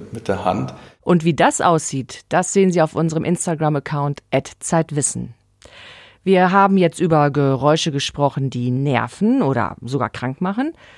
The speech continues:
Speaker 2: über Geräusche im Film, die wir vermissen würden, wenn sie nicht da wären. Und dann gibt es noch Geräusche, die vom Aussterben bedroht sind. Deshalb ist jetzt Max Rauner, mein Kollege aus dem Zeitwissen-Magazin, hier im Studio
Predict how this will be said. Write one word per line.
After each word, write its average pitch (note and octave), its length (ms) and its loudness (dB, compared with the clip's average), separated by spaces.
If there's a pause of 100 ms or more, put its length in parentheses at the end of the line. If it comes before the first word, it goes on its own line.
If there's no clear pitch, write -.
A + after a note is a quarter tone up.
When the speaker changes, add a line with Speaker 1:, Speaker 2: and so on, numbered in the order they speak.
(220)
Speaker 2:
über D#3 260 0
Geräusche D#3+ 600 0
im C#3+ 300 -4
Film, E3+ 500 2
die D#3 220 -4
wir C3+ 220 0
vermissen C3 480 -4
würden, A3 280 2
wenn E3 140 2
sie C3+ 80 -2
nicht C3 240 -4
da B2+ 220 0
wären. A3+ 300 2 (260)
Und - 240 -4
dann C#4 260 2
gibt D4 240 -6
es - 160 -10
noch B3+ 180 -4
Geräusche, G3+ 600 0
die G3 160 -2
vom F3+ 220 -2
Aussterben B2 500 -2
bedroht G#2 360 -8
sind. - 560 -12 (280)
Deshalb A3+ 280 2
ist - 140 -4
jetzt G3 240 -2
Max D3 320 -2
Rauner, D#3+ 480 2
mein D#3 160 2
Kollege D3 540 -2
aus - 100 -4
dem C3 160 -4
Zeitwissen-Magazin, E3 880 -2
hier D#3+ 140 2
im C#3+ 80 -2
Studio A3+ 460 0